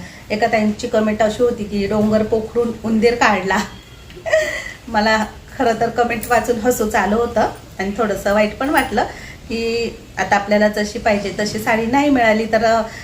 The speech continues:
काही विलाज नसतो तिथे आपला, आपण मग दुसरी कोणतीही घेतो ना. आणि आम्हाला खूप जास्त भारी साडी घ्यायची होती असं काहीच नव्हतं. पूजाचं एवढंच असतं की तिला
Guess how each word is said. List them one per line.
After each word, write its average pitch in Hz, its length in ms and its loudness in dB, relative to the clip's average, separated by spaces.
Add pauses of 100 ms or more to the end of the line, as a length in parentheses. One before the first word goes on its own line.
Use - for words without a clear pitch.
(120)
काही 311 220 2
विलाज 269 360 4
नसतो 254 300 -4
तिथे 240 260 -6
आपला, 202 480 -2 (320)
आपण 233 260 2
मग 220 360 -2
दुसरी 214 260 -4
कोणतीही 220 440 -2
घेतो 285 320 0
ना. 254 160 2 (1040)
आणि 202 340 2 (320)
आम्हाला 294 260 2 (200)
खूप 349 260 0
जास्त 285 280 2
भारी 254 400 -6
साडी 247 280 -2
घ्यायची 233 440 -4
होती 220 340 -4
असं 214 180 -4
काहीच 226 380 -2
नव्हतं. 254 360 2 (600)
पूजाचं 277 340 0
एवढंच 262 360 2
असतं 247 240 2
की 240 220 -2
तिला 294 180 0